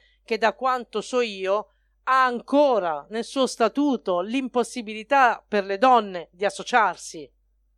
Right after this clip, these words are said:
Ed è ancora così, da quello che so io. Non hanno voluto cambiare lo statuto perché hanno detto è una questione di tradizione.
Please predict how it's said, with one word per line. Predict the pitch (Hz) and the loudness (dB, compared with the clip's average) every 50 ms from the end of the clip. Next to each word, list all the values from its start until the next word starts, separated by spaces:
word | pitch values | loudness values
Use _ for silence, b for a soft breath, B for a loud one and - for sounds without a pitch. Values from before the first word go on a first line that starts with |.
| _ _ _ _ _ _ _ _ _ _ _ _ _ _ _ _ _ _ | _ _ _ _ _ _ _ _ _ _ _ _ _ _ _ _ _ _
Ed | - 208 196 | -14 -8 -2
è | 226 240 233 220 - - _ _ - | 0 0 0 -2 -4 -10 _ _ -6
ancora | 214 214 220 - - - 269 277 285 269 247 | -6 -6 -6 -6 -6 -2 0 2 2 2 0
così, | 254 - 247 208 233 269 247 190 - _ | -2 -4 -4 -4 -4 -6 -6 -8 -10 _
da | _ 185 175 | _ -8 -8
quello | - - 196 185 180 180 170 | -6 -4 -4 -4 -4 -6 -6
che | - 180 | -8 -10
so | - - 185 | -12 -10 -10
io. | 180 175 170 160 160 156 147 b b b b b b | -10 -10 -8 -8 -6 -6 -8 b b b b b b
Non | - 208 233 240 240 247 | -4 -2 0 0 2 2
hanno | 277 285 302 311 302 285 254 | 2 2 2 2 0 -2 0
voluto | 220 240 240 262 294 302 - 294 247 | 2 2 2 2 0 -2 -2 -4 -4
cambiare | - - 226 214 214 214 254 262 269 269 254 247 b b b b - | -2 -2 -2 -2 -2 -2 0 2 2 2 2 0 b b b b -4
lo | 226 240 254 | 0 0 0
statuto | 240 - - 277 254 - 320 330 359 359 - 269 | 0 0 -2 -2 -2 -2 -2 -2 -2 0 -2 -4
perché | - - 254 240 233 - - 240 | -2 0 -2 -2 -2 -2 -2 0
hanno | 233 233 240 240 | 0 0 -2 -4
detto | 254 320 320 _ - 262 254 262 | -8 -8 -6 _ -4 -4 -4 -4
è | - 254 254 247 | -6 -4 -2 -2
una | 247 240 240 233 | -2 -2 -4 -6
questione | 220 - 233 - - - 285 302 294 277 | -6 -8 -12 -12 -8 -6 -4 -4 -4 -4
di | 254 208 214 | -6 -8 -10
tradizione. | - - 220 214 185 185 180 - - - 262 277 269 240 208 185 180 170 b | -8 -6 -4 -4 -6 -8 -10 -12 -8 -4 -2 0 2 2 0 0 -2 -6 b